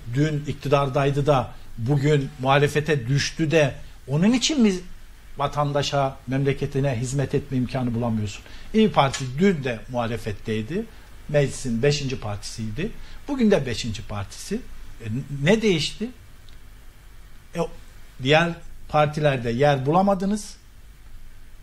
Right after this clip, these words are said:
İYİ Parti'de kendinize çeşitli nedenlerle yer buldunuz. Milletvekili oldunuz.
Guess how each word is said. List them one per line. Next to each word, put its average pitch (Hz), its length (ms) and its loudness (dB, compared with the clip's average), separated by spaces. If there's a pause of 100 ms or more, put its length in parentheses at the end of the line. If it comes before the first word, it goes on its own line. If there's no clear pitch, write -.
(180)
İYİ 185 180 4
Parti'de 127 500 2
kendinize 131 640 0
çeşitli 156 680 2 (720)
nedenlerle 143 840 4 (160)
yer 175 320 2
buldunuz. 170 520 -2 (360)
Milletvekili 190 580 2
oldunuz. 127 720 -4